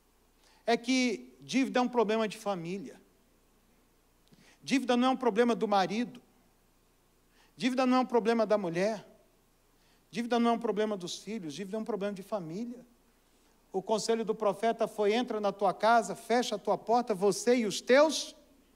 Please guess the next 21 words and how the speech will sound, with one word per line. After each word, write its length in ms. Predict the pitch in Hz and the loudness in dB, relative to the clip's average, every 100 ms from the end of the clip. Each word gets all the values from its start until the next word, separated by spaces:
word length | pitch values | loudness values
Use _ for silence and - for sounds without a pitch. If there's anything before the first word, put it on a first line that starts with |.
| _ _ _ | _ _ _
porque 240 | 196 190 208 | -4 0 0
a 80 | |
solução 560 | 196 226 208 175 - 247 | 2 2 2 0 0 0
tem 160 | 233 190 | 0 -4
que 80 | |
ser 140 | - 220 | -4 -4
encontrada 840 | 208 196 175 202 269 277 302 302 - - _ _ _ _ _ | -2 -2 2 6 6 6 4 4 -14 -20 _ _ _ _ _
dentro 460 | 117 117 196 196 156 | -14 -2 -2 -2 -10
de 100 | 123 | -12
casa. 460 | - 110 - - - _ _ _ _ _ _ _ _ _ - 123 127 | -14 -18 -16 -20 -20 _ _ _ _ _ _ _ _ _ -20 -16 -4
Dentro 400 | 190 202 190 123 | -2 -4 -8 -16
de 140 | - | -18
casa. 420 | - 101 - - _ _ _ _ _ _ _ _ _ - | -20 -20 -20 -20 _ _ _ _ _ _ _ _ _ -10
Os 160 | 170 | -4
recursos 520 | 185 196 214 269 262 175 | -2 -2 0 -2 -2 -6
de 120 | 190 | -4
Deus 300 | 175 254 190 | 2 2 0
estão 280 | 175 214 190 | -6 -4 -2
dentro 280 | 226 247 | -2 -2
da 120 | 185 180 | -4 -4
sua 480 | - 269 311 302 | -2 2 4 2